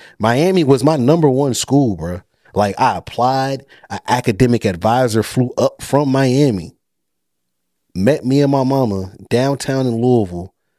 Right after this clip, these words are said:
for, like, an hour conversation to speak about di-, uh, academics and a whole bunch of shit.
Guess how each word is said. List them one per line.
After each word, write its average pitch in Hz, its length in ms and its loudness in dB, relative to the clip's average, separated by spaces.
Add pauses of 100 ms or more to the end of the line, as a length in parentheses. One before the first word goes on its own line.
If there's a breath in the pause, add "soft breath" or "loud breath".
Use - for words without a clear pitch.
(680)
for, - 100 -2
like, 92 140 -4
an 80 140 -12
hour 117 280 0
conversation 110 680 -6
to 90 40 -10
speak 107 240 -4
about 98 240 -2
di-, 104 220 -2
uh, 98 180 -4
academics 101 560 -4
and 90 80 -8
a 90 60 -6
whole 98 100 -2
bunch 98 240 -8
of 85 60 -8
shit. 87 340 -6